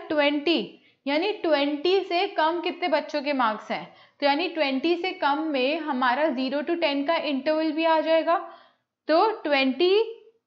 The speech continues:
से कम, अ, मार्क्स कितने बच्चों के हैं? टू जो है वो आ गए ज़ीरो to टेन वाले इंटरवल, और फ़ाइव जो आ गया वो टेन to ट्वेंटी वाला इंटरवल। तो ट्वेंटी से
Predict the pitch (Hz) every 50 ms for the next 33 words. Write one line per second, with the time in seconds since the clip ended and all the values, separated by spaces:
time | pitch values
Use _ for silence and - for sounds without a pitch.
0 | _ _ _ _ - - 339 339 339 339 320 294 302 349 370 359 349 320 302 302
1 | 285 254 294 285 294 311 311 - - 330 330 330 330 302 311 311 311 311 311 262
2 | 302 302 320 330 330 415 427 440 - - 339 320 330 349 349 349 349 359 370 349
3 | 330 330 330 330 359 359 - - - 247 254 285 311 285 240 254 233 262 269 262
4 | 330 320 - 311 294 294 294 320 311 320 311 302 302 294 320 294 320 349 453 466
5 | - - - - - _ - - 269 302 392 480 - - - - _ - - 262
6 | 254 254 311 320 277 302 320 311 294 285 285 320 370 403 415 415 - 330 277 254
7 | 247 247 - 370 403 - 339 311 262 240 214 247 240 240 226 214 220 208 220 214
8 | 196 220 220 220 208 196 190 196 - - - _ - 330 359 349 - 330 294 277
9 | 277 277 277 349 370 359 - 415